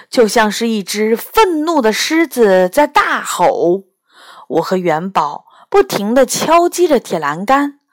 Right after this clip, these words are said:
虽然发出的声音远没有号角的声音大，但元宝认为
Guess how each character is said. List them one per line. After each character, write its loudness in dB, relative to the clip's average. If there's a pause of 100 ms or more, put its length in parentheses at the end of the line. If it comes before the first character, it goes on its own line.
(300)
虽 2
然 4
发 0
出 -6
的 4
声 2
音 -2 (300)
远 4
没 2
有 2
号 2
角 0
的 -4
声 -4
音 -4
大， -2 (440)
但 2
元 0
宝 2
认 -4
为 -4